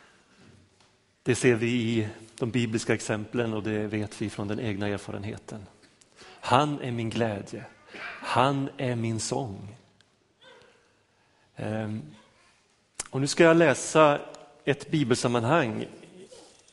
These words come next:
ifrån Johannes evangelium, det första kapitlet. Jag satt rubriken på min predikan idag, Fri att vara människa.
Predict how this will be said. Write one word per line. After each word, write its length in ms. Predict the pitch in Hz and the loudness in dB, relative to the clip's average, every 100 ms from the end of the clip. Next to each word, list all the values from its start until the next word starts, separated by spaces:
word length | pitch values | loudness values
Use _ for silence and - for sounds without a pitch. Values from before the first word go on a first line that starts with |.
| _ _ _ - - - | _ _ _ -20 -20 -6
ifrån 320 | 131 - 123 | -6 -2 0
Johannes 640 | 123 104 135 196 180 - | 0 2 2 4 0 0
evangelium, 500 | 127 113 107 104 107 | -2 0 -2 -4 -8
det 80 | 110 | -8
första 440 | - 147 - - | 0 0 0 -4
kapitlet. 680 | 147 - 107 - - - - - _ - - - - - - - - - - | -4 -4 -4 -6 -8 -8 -14 -18 _ -20 -18 -16 -18 -20 -20 -20 -20 -20 0
Jag 160 | 127 | 4
satt 180 | 156 151 | 4 4
rubriken 760 | 165 147 170 208 - 170 151 147 | 2 4 6 4 4 4 4 2
på 140 | - | 0
min 320 | 139 135 131 | 2 4 2
predikan 460 | 127 123 127 117 123 | 0 2 2 2 0
idag, 500 | 117 113 107 113 - | 2 2 2 -2 -4
Fri 640 | - - 135 180 127 104 - | -10 -2 2 2 0 -4 -4
att 340 | 117 113 - 110 | -2 -2 -4 -2
vara 300 | 127 104 101 | 0 0 -2
människa. 800 | 110 147 110 104 131 170 - | 0 -2 -2 -4 -4 -4 -6